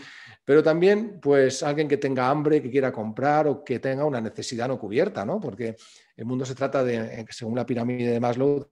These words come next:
de cubrir necesidades. Entonces, posiblemente yo quiera, tenga una necesidad, tenga un problema, es que quiero irme de viaje porque estoy estresado, una necesidad no cubierta, o porque necesito moverme y necesito un coche, ¿no? Entonces, hay que tener muy claro cuáles son, pues, esas, esos problemas, esas necesidades,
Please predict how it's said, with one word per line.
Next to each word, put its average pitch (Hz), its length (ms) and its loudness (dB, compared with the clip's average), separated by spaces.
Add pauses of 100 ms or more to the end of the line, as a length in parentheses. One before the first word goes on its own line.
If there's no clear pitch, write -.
de 110 180 -6
cubrir 113 260 -8
necesidades. 117 560 -4
Entonces, 113 340 -8 (960)
posiblemente 147 540 0
yo 127 140 0
quiera, 131 280 0
tenga 127 160 -4
una 131 120 -2
necesidad, 127 460 -2
tenga 120 220 -4
un 120 80 -4
problema, 123 340 -2
es 143 140 -6
que - 180 -12
quiero 131 300 -2
irme 131 200 -4
de 123 80 -4
viaje 123 300 -4
porque 117 200 -6
estoy 120 200 -8
estresado, 156 640 -2 (480)
una 95 220 -14
necesidad 101 400 -12
no 101 100 -12
cubierta, 156 560 -6
o 117 240 -6
porque 143 320 -2
necesito 127 480 -2
moverme 139 420 4
y 170 40 -2
necesito 123 340 -6
un 110 80 -6
coche, 95 320 -14
¿no? 143 180 -12
Entonces, 160 480 -4 (480)
hay 185 140 0
que 196 80 2
tener 170 260 2
muy 156 320 2
claro 147 340 2
cuáles 123 280 -4
son, 135 400 -6
pues, 104 260 -16
esas, 135 440 -8
esos - 260 -12
problemas, 143 640 -2
esas 113 240 -10
necesidades, 123 840 -4